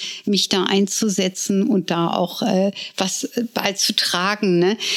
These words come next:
Äh, viel wird natürlich durch die Opalia-Praxis,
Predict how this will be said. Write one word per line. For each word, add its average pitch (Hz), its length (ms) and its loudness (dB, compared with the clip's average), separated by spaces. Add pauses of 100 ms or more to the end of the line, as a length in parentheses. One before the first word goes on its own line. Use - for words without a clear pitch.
(120)
Äh, 208 240 0
viel 254 300 2
wird 214 180 0
natürlich 208 480 0
durch 220 220 0
die - 80 -2
Opalia-Praxis, 190 1200 -2